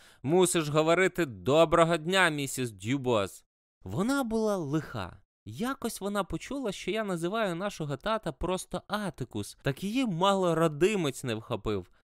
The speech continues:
Мало того, що ми найзухваліші, найбезпардонніші йолопи, які їй траплялися у житті, так ще й наш батько, гідний жалю, ще не одружився вдруге по смерті нашої матері. «Яка то була чарівна, досконала жінка!» —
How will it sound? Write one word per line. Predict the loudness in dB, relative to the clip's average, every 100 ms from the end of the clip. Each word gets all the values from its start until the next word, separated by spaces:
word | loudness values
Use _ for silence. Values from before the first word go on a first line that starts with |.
| _ _
Мало | -6 -2 -2 0 0 0
того, | 0 0 -2
що | -2 -4
ми | -2 -4
найзухваліші, | -6 -6 -4 -4 -4 -6 -2 0 0 -2 -6 -10
найбезпардонніші | -2 0 0 -4 -8 -4 -4 -2 0 0 -2 -6 -6 -6
йолопи, | -2 0 0 -2 -2 -6 -8 -10 -6
які | -2 0
їй | 2 0
траплялися | -2 -4 2 2 0 -2 -4
у | -2
житті, | -4 -4 -6 -4
так | -8 -4
ще | -2 0
й |
наш | 0 -2
батько, | -2 2 2 0 -2
гідний | -2 -2 -2 -4
жалю, | -2 -4 -4 -6
ще | -6 -6
не | -6
одружився | -6 -4 -2 -4 -4 -6
вдруге | -6 -4 -2 -2 -2
по | -4
смерті | -8 -4 -6 -4 -6
нашої | -4 -6 -6 -6
матері. | -4 -2 -4 -6 -12 -14 -10
«Яка | -4 -4 _ -4 -2 0
то | -2
була | -2 -2 -2
чарівна, | -4 -6 -4 -2 -4 -2 -4 -6 -12 -10
досконала | -4 -4 -2 -2 0 0 0 -4
жінка!» — | -4 -4 -4 -4 -8